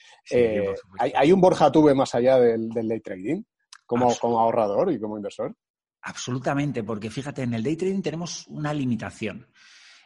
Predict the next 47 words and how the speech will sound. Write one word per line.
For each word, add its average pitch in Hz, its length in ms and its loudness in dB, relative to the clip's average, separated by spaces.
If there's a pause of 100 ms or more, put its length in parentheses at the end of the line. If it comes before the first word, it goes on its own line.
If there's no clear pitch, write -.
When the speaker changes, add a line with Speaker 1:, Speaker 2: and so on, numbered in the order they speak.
Speaker 1:
Eh, 120 400 -2
todo 147 180 -2
el 165 60 -2
mundo 175 200 -2
dice, 113 220 -4
"Bueno, 104 260 -8
pues 117 220 -12
oye, 117 300 -12
si 196 120 -12
llevas 110 200 -10
diez 131 200 -8
años, 180 340 -4
pues - 180 -14
poco - 240 -12
a 110 40 -14
poco 117 200 -10
vas 107 180 -6
teniendo 107 240 -4
más 117 160 -6
capital 120 360 -6
y 165 40 -4
vas 113 160 -8
aumentando, 113 680 -4
eh, 104 340 -8 (200)
tu 127 100 -4
apalancamiento". 104 720 -4
No. 123 380 -4 (500)
Eh, 113 480 -6
hay 147 160 0
una 147 140 0
cifra 160 400 -4
en 135 80 -2
la 123 120 -4
que 113 260 -6 (720)
es 131 160 -4
difícil 120 400 -6
superar. 98 360 -10
Yo 120 100 -4
he 139 40 -4
operado 147 260 -6
con 139 160 -4
veintitrés 117 460 -4
contratos 139 540 -6
el 123 80 -4
futuro 113 320 -6
del 113 100 -2
dax 98 320 -12